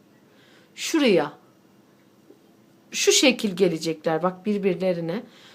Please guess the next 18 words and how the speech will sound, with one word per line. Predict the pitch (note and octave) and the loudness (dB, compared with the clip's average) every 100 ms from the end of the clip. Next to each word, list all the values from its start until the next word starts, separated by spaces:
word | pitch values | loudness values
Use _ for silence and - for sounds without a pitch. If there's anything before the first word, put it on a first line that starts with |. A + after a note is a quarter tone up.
| - | -18
şu | - C4+ | -10 -4
şekil | - A3+ F#3 | -2 -2 0
gelecek | F#3+ G#3+ F3 D#3+ | -2 -2 -2 -4
şekilde | - B3 B3 A#3+ G#3 A3 | -2 -2 -2 -4 -2 -2
hemen | C4 B3 A3 | 0 2 2
yandakine | A3 B3 A#3+ G#3+ F#3+ F#3+ F3+ F3 | 2 2 2 2 0 0 -4 -4
sık | F3+ D4 - | -6 -10 -2
iğneyle | A3 G3 E3+ E3+ - | 0 0 0 -2 0
batıyorum. | C4 C#4+ - C#4 C4 C4+ C4 _ _ _ - _ _ _ _ _ _ _ _ | -2 -2 -6 -4 -2 -2 -4 _ _ _ -20 _ _ _ _ _ _ _ _
İpimi | B3 A#3+ A3 F#3+ F#3 A3+ A3+ | -4 -2 -2 0 0 -2 -4
iki | G#3+ B3 | -6 -4
zincirle | G3 E3+ D#3 D3 D3+ | -2 -4 -4 -8 -10
sabitledim | - B3 C4 B3+ B3 B3+ B3+ B3 A#3+ - - _ - - _ - _ _ _ _ _ _ _ _ _ G#3+ | -2 0 0 -2 0 0 2 0 0 -8 -20 _ -20 -20 _ -20 _ _ _ _ _ _ _ _ _ -4
ve | G#3 | -2
kestim. | G#3 A#3 - - G3 _ _ _ _ _ _ _ _ _ _ _ _ _ _ - - - - - - - - | -2 -4 -6 -14 -20 _ _ _ _ _ _ _ _ _ _ _ _ _ _ -20 -20 -20 -20 -20 -20 -14 -6
İplerimi | A#3 - F#3+ E3 D#3+ | -6 0 0 0 -4
arkaya | - G#3+ G#3+ G#3+ | -2 -4 -2 -4
gizliyorum. | F#3 G3 G3+ A3+ A3 A3 G#3+ A3 | -2 -4 -6 -4 -2 0 0 -2